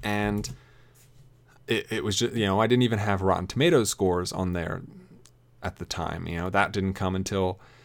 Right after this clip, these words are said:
you know, months later. And it w-, it was just, it was such a fledgling thing. It was so unique and new. And I had,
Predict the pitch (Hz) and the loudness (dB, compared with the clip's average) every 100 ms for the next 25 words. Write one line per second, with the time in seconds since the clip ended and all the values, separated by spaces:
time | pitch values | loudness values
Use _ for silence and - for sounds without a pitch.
0 | - - - 80 90 98 101 - 113 117 | -20 -20 -10 -4 0 0 0 2 4 6
1 | 87 - - - - - - - 92 90 | 4 0 -8 -20 -20 -20 -20 -8 -4 -2
2 | 90 90 90 - - - - - _ - | -4 -4 -6 -10 -20 -20 -20 -20 _ -20
3 | _ _ _ - - 113 107 110 107 104 | _ _ _ -20 -8 -6 -4 -4 -2 0
4 | 101 98 - 104 104 - 123 123 - 113 | 0 0 -2 -2 0 2 0 -2 2 2
5 | 110 110 104 101 92 95 95 101 127 - | 2 0 -2 -4 -2 0 -2 -4 -8 -10
6 | - 92 92 - 107 104 104 92 90 92 | -6 -4 -4 0 2 2 2 -2 -2 2
7 | 98 95 - 87 85 95 107 104 107 - | 0 -2 -8 -4 -2 2 2 2 0 -6
8 | - - - _ - - 92 92 92 90 | -20 -20 -20 _ -20 -6 -2 0 -2 -2
9 | 90 92 - - - - - - - _ | -4 -6 -12 -20 -20 -20 -20 -20 -20 _
10 | _ - - _ _ - - - 110 120 | _ -20 -20 _ _ -20 -8 0 4 4
11 | - | 2